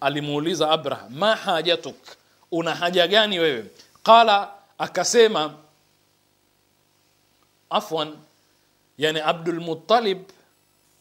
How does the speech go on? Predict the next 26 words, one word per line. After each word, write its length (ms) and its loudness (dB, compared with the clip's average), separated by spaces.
anazungumza 800 -4
sasa 260 -6
hivi 300 -6
na, 280 -8
na 180 -4
Abu 240 -6
Jahil, 520 -8
na 200 -10
Abu, 360 -10
Abu, 340 -10
naona 240 -6
kipengele 420 -16
hichi 200 -16
kitolewe, 520 -12
inshallah. 340 -18
Kwa 80 0
hivyo 160 0
katika 340 -2
maswali 640 0
yaliyoulizwa 800 0
baada 480 6
ya 60 4
kuwepo 380 0
na 120 2
mtu 280 -2
anayetafsiri, 880 -2